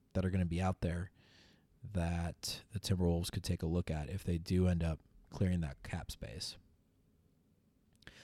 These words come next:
That's all we have for today, though. Enjoy your weekend. Thank you for listening to the Locked On Wolves podcast,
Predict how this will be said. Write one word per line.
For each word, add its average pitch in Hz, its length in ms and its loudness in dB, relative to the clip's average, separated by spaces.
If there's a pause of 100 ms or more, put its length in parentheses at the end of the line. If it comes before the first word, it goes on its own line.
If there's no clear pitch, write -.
(100)
That's 110 160 4
all 120 120 12
we 123 80 12
have 120 140 10
for 123 120 8
today, 110 300 8
though. 113 220 10
Enjoy 104 260 8
your 107 100 10
weekend. 110 560 6
Thank 135 220 6
you 110 100 10
for 101 160 2
listening 95 520 4
to - 120 -2
the 87 100 -2
Locked 92 240 0
On 95 120 2
Wolves 90 200 0
podcast, 85 680 -2